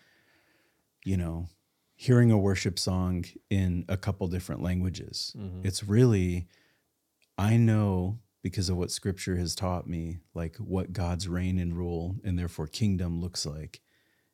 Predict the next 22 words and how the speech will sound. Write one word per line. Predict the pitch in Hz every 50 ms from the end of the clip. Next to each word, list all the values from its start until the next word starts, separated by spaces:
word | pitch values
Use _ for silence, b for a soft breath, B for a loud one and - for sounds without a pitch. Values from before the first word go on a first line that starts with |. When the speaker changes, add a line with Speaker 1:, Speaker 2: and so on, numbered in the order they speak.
| _ _ _ _ _
Speaker 1:
And | - 95 90 - -
all | - 113 117 120 117
people | - - - 117 110 - - 92 87 85 82 - -
are | 87 90 85
welcomed | 85 90 95 95 92 - 92 90 87 85 85 - - - _
and | 98 90 82 -
thriving | - - - 90 92 98 90 82 92 90 87
in | 85 87
that | 87 80 65 -
kingdom. | - 87 82 82 78 85 - 95 95 - -
Speaker 2:
Mm-hmm. | 131 110 98 92 92 95 92 92 - _ _ -
Speaker 1:
Is | 98 90
that | 98 98 92
what | 92 92 87
we're | 90 101 98 90
doing? | 85 87 85 80 76 90 95 92 - _ _ - -
And | 98 95 98
that's, | 101 98 - -
like, | 104 90 90 -
the | 98 90
value | 82 80 87 85 82 85 85 82 82 85 85 82 82 - - - _ _ _ _ _ _ _
measure. | 87 85 82 80 90 87 73 78 87 -